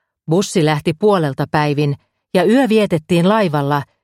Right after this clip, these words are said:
sen sijaan, että olisi kiidetty autioita moottoriteitä halki öisen Euroopan. Hän ei nojannut päätään viileään ikkunaan eikä katsellut ohivilahtelevia nukkuvia kyliä.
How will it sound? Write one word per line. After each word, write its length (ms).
sen 220
sijaan, 320
että 240
olisi 280
kiidetty 580
autioita 580
moottoriteitä 880
halki 420
öisen 360
Euroopan. 720
Hän 160
ei 120
nojannut 500
päätään 520
viileään 500
ikkunaan 640
eikä 300
katsellut 600
ohivilahtelevia 1040
nukkuvia 580
kyliä. 420